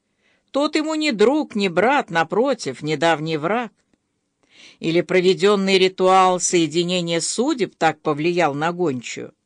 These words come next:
Но этот обряд — просто гарантировал, что они не смогут убить друг друга. Он не обязан оберегать имперца от всевозможных проблем и опасностей. «Просто если ты погибнешь,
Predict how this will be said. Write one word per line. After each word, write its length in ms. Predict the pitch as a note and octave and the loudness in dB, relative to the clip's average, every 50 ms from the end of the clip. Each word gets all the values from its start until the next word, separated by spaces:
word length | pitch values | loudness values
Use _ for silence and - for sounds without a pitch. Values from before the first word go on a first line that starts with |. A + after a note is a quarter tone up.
| _ _ _ _ _ _ _ _ _ _ - - - - _ - | _ _ _ _ _ _ _ _ _ _ -20 -20 -20 -20 _ -10
Но 200 | - C#3+ D#3 D#3+ | -6 -2 0 2
этот 400 | E3 E3 E3 D#3 - F3+ F3+ - | 4 4 2 2 0 -2 0 2
обряд — 460 | F#3+ F3+ F3 F#3 F#3+ G3 G#3 G#3 G3+ _ _ _ _ _ - - | 0 2 2 2 2 2 2 0 -2 _ _ _ _ _ -6 -2
просто 320 | D#3 D#3 D3 - - E3 | -2 0 0 0 -2 -2
гарантировал, 1080 | C#3+ C3+ E3 D#3+ D#3+ D#3 C#3+ C3+ - - - - F3 G3 B3 D4 C4 G3 D3+ D3+ C#3 B2+ | 0 2 2 4 4 2 0 -2 -4 -6 -4 -2 0 0 0 0 0 0 -2 -2 -4 -4
что 280 | - - - - D3+ | -6 -8 -6 -2 0
они 260 | D#3 D#3 D#3 D#3+ E3+ | 0 0 0 -2 -4
не 140 | E3 E3 E3 | -4 -4 -4
смогут 680 | D#3 - - D3+ D3 E3+ F3 D#3+ D3 D#3+ D#3+ D#3+ - - - | -4 -6 -4 -4 -2 -2 -2 -2 -2 -4 -6 -6 -8 -12 -4
убить 480 | F3 E3 C#3+ C3 F3 A#3 D4 C4+ F3+ C3 | -4 -4 -2 -2 -4 -4 -4 -4 -4 -6
друг 320 | C3 C3+ C3+ A#2+ A#2+ B2+ | -6 -6 -8 -8 -10 -8
друга. 420 | A#2+ C3 C#3 C3+ B2 - - D3 _ _ _ _ _ _ _ _ _ _ _ _ - - - _ _ - | -8 -6 -6 -8 -10 -12 -16 -20 _ _ _ _ _ _ _ _ _ _ _ _ -20 -20 -20 _ _ -6
Он 220 | C#4+ E4 E4 E4 | -6 -4 -4 -2
не 100 | E4 E4 | 0 2
обязан 520 | E4 E4 C#4+ F4 F4 D#4 G#3+ F3 E3 D#3 | 2 2 4 4 4 4 4 2 0 -2
оберегать 640 | D#3+ D#3+ D3 E3 D#3+ E3 D3+ E3 F3 E3 D3+ - - D#3+ | -2 0 0 0 0 0 2 2 2 2 2 0 -4 -6
имперца 640 | D3+ C#3+ - - F#3+ A3+ B3 A#3+ - - B3 A3+ | -6 -6 -2 2 2 2 2 0 -2 -2 0 0
от 100 | F3+ E3 | 0 0
всевозможных 880 | - - - F3+ D3+ D#3+ D#3 B2+ D3+ D3+ E3 F3 E3 D#3+ E3 E3+ - _ | -2 -4 -4 -2 0 0 -2 -2 -4 -4 -2 -4 -4 -2 -6 -6 -6 _
проблем 640 | - D3+ D3+ D3 C3 C3+ C#3 D3 C#3+ C#3 D3 C#3+ _ - | -4 -2 -2 -2 -2 -2 -2 -2 -2 -2 -4 -10 _ -8
и 80 | - D3+ | -4 -2
опасностей. 960 | D3 D3 C#3+ - G3+ G#3+ G#3 - - - B2 A2+ - - - - - - - _ _ _ _ _ _ _ _ _ _ _ _ _ _ _ _ _ _ _ _ _ _ _ _ _ _ _ _ _ _ - | -2 -2 -2 -2 -2 -2 -2 -4 -10 -12 -12 -10 -10 -12 -12 -14 -18 -20 -20 _ _ _ _ _ _ _ _ _ _ _ _ _ _ _ _ _ _ _ _ _ _ _ _ _ _ _ _ _ _ -8
«Просто 420 | - D#3+ E3 D4+ B3 - - G3+ | -6 -4 -4 -4 -4 -4 0 0
если 440 | F#3 F3+ G3 G#3 G3 - - G3 G3 | 2 4 4 2 2 2 2 2 2
ты 200 | F#3 - G#3+ G#3 | 2 2 0 0
погибнешь, 960 | - - F#3 F3+ E3+ D#3 F3+ A3+ B3+ A3+ F3 D3+ D3 C#3+ C#3 - - - - | 2 2 2 2 2 0 -2 -2 -2 -2 -4 -4 -6 -4 -4 -4 -6 -8 -10